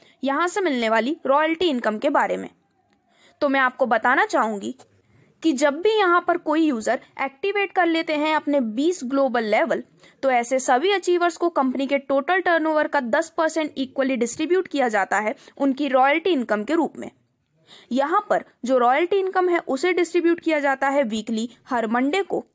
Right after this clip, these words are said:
और जैसा कि मैंने आपको बताया, यदि आप रॉयल्टी इनकम लेने के क्वालिफाई करना चाहते हैं,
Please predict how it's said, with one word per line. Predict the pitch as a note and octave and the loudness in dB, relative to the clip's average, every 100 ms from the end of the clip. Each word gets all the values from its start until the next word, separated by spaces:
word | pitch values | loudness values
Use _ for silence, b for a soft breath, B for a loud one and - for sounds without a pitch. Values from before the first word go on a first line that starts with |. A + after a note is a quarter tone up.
| _ _ b b | _ _ b b
और | B3 | -4
जैसा | G#3+ D4 D4+ G4+ | 0 0 0 0
कि | G4 | 2
मैंने | F4+ E4 | 2 2
आपको | D4+ - A#3 | 2 0 0
बताया, | G#3 C4+ C#4+ F#3 b b | 0 2 0 0 b b
यदि | C4 A#3+ A#3+ - | -2 -2 -4 -2
आप | B3 F4+ | 0 2
रॉयल्टी | G4 F4 E4 E4 | 2 2 2 -2
इनकम | D#4 D4+ | -2 -2
लेने | C#4+ C4+ | 0 -2
के | C4 C4+ | 0 -2
क्वालिफाई | C4+ C#4 B3 C#4+ F#4 F4+ | 0 0 0 0 0 0
करना | F4 E4 F4 | 2 2 2
चाहते | C#4+ G3+ - | 0 0 -2
हैं, | G#3+ | -6